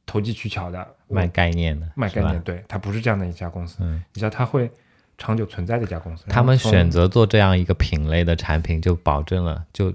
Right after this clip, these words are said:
Speaker 2: 就说明了。
Speaker 1: 说明了他们必须要长久
Speaker 2: 对。
Speaker 1: 稳定地做下去。
Speaker 2: 对。
Speaker 1: 其次，他们也不是一家小公司了，
Speaker 2: 是。
Speaker 1: 也是已经上千人、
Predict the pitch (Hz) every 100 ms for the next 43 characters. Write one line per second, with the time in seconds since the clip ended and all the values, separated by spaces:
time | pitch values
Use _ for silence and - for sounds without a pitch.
0 | - 110 101 151 156 117 82 175 156 92
1 | 87 113 110 147 123 - 143 139 104 92
2 | - - - 101 110 101 87 85 87 82
3 | 95 92 85 - - 95 90 82 - _
4 | - 76 87 - _ - 120 160 - -
5 | - - 131 135 104 87 117 120 117 104
6 | 104 87 82 90 - 92 - - - 85
7 | 78 90 95 - 131 101 113 101 110 90
8 | 127 113 95